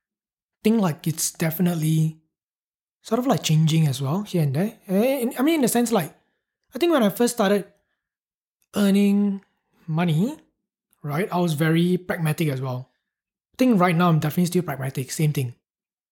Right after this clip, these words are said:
But I feel like I allow myself to see that money can purchase things or experience or services that can also improve your mental health.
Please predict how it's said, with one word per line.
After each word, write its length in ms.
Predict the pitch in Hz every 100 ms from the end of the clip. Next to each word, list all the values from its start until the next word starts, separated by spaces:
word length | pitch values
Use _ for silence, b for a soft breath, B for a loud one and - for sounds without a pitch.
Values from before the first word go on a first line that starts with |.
| _ _ _ -
But 360 | 139 156 139 - _ _ _ _ _ _ _ _ _ _
I 40 | -
feel 120 | 208
like 140 | 165
I 100 | 170 -
allow 440 | 185 170 170 175 180
myself 720 | 165 143 - 151 147 151 - _ _ _ _ _ _
to 80 | 151
see 580 | - 196 165 175 285 - _ _ _ _ _ _ _ _ _ _ -
that 400 | 170 160 147 _ _ _ _
money 640 | 170 170 170 170 175 175 170
can 480 | - 160 143 143 139 -
purchase 440 | 165 - 170 165
things 960 | - - - - 175 170 165 165 - - _ _ _ _ _
or 380 | - 165 156 160 -
experience 960 | - - 190 202 285 320 330 - - - _ _ _
or 140 | 170 151
services 800 | - 180 208 294 311 311 -
that 520 | 160 156 151 - _ -
can 240 | 170 156
also 460 | - 202 190 - 190
improve 560 | 165 151 - 165 156
your 160 | 156 139
mental 480 | 135 139 143 156 143
health. 340 | 120 110 -